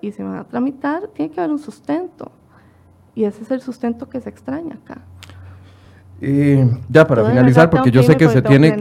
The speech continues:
Speaker 1: plenario,
Speaker 2: se, se
Speaker 1: sí.
Speaker 2: tiene que ir porque tiene plenario, ya para concluir, eh, el, la semana anterior usted, eh, fue la que fue designada por la fracción del pac para solicitarle la renuncia a don Welmer y honrar su compromiso.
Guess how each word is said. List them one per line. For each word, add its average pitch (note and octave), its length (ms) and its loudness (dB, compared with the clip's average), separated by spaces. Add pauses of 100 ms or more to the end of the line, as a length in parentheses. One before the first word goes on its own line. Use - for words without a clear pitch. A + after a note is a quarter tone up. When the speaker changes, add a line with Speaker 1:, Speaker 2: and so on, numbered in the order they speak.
Speaker 1:
plenario, A#2 220 4
Speaker 2:
se, G#2 60 -6
se G#2+ 140 -6
Speaker 1:
sí. - 60 -8
Speaker 2:
tiene B2 220 -2
que C3 140 0
ir C3+ 80 0
porque A#2+ 200 -4
tiene B2 160 2
plenario, C3 380 0
ya G#2 180 -2
para B2+ 180 -4
concluir, A#2+ 580 -4
eh, G#2+ 320 -2
el, G2+ 580 -4 (600)
la G#2 140 -4
semana G#2+ 260 0
anterior C3 600 0 (100)
usted, A2 720 -6
eh, G2+ 320 -4
fue G2+ 160 -4
la A#2 140 -4
que F#2 420 -6
fue G#2+ 140 -2
designada A2 600 0 (140)
por G2 140 -8
la F#2+ 80 -6
fracción G2+ 340 -8
del G#2+ 160 -4
pac C3 280 -2 (560)
para A2+ 440 0
solicitarle G2 720 -6
la G#2 160 -2
renuncia A2+ 520 -6
a G2 100 -8
don F#2+ 180 -6
Welmer A2+ 320 -2
y - 20 -6
honrar F#2+ 300 -2
su G#2+ 160 -8
compromiso. G#2 640 -2